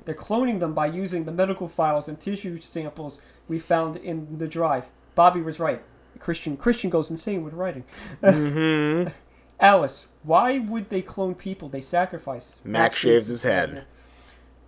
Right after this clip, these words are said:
Speaker 1: Ma-, Alice, Max, I have to tell you, at first I didn't believe you. I thought you were, you killed my brother. I'm sorry.
Speaker 2: Before she can finish, Max spots a hooded person running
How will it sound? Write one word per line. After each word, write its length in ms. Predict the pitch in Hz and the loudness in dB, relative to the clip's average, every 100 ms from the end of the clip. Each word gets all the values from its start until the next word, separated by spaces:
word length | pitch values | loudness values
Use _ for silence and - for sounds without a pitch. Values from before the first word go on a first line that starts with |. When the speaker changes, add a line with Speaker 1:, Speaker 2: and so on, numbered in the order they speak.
| - | -14
Speaker 1:
Ma-, 220 | 180 170 170 | -4 -2 0
Alice, 360 | 180 170 135 - | 2 2 2 0
Max, 360 | 175 147 - - | 2 2 -2 -8
I 60 | |
have 160 | 180 - | -8 -8
to 60 | |
tell 200 | 175 190 | -4 0
you, 100 | 180 151 | 0 -2
at 100 | - | -4
first 260 | 202 202 | -6 -4
I 60 | 185 | -4
didn't 160 | 175 | -4
believe 320 | 165 165 180 151 | -4 -6 -6 -8
you. 160 | 120 - _ _ _ _ _ - | -10 -12 _ _ _ _ _ -2
I 80 | 160 | -2
thought 300 | 170 190 170 | 0 -2 -2
you 80 | 156 | -6
were, 120 | 147 - | -8 -12
you 100 | 160 | -12
killed 260 | - 190 | -6 -4
my 120 | 165 147 | -4 -4
brother. 360 | 165 165 147 | -2 -2 -2
I'm 140 | 143 135 | -6 -8
sorry. 380 | - 165 160 156 - _ _ _ _ _ _ _ - - | -4 -2 -2 -4 -16 _ _ _ _ _ _ _ -20 -12
Speaker 2:
Before 360 | 131 - 143 143 | -10 2 6 6
she 160 | 156 | 4
can 160 | 131 131 | 0 -2
finish, 420 | 127 139 117 104 | 2 2 2 -2
Max 300 | 127 123 120 | 0 0 0
spots 320 | - 123 120 | 2 2 2
a 60 | 117 | 0
hooded 240 | 123 120 101 | 2 2 2
person 400 | 131 123 113 107 | 2 2 -2 -4
running 440 | 117 113 113 117 | -2 -2 -6 -8